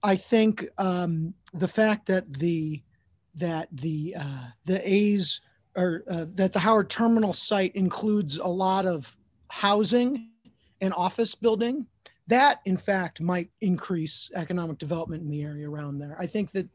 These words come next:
that is one way that the, that this, uh, that this sort of proposal is different. But certainly the disagreement is,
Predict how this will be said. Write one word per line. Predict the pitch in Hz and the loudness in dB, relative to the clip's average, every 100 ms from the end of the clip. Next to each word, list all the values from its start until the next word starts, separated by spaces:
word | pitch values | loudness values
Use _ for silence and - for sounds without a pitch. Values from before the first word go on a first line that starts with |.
| 165 | -4
that | 196 190 | -2 -2
is | 170 | -4
one | 170 190 185 | -4 -2 0
way | 180 | -2
that | 170 156 - | -4 -8 -10
the, | 165 151 _ _ _ _ _ _ _ _ | -12 -12 _ _ _ _ _ _ _ _
that | 185 156 | -10 2
this, | 220 220 - - - _ _ | 2 2 -4 -6 -14 _ _
uh, | 185 180 175 165 165 - - | -6 -4 -4 -4 -8 -12 -10
that | 175 151 | -8 -2
this | 208 - | 0 0
sort | - 196 | -2 -2
of | - | -2
proposal | 196 190 190 151 165 | -2 2 0 0 -6
is | 127 | 0
different. | 208 175 160 147 - _ _ _ | 0 0 -6 -12 -18 _ _ _
But | 220 226 - | 2 2 0
certainly | - 330 262 262 254 | 0 0 2 2 2
the | 202 | 0
disagreement | 180 247 220 180 214 226 220 - | -2 -2 -2 -2 0 2 2 -2
is, | - 190 185 180 175 | -2 2 4 4 0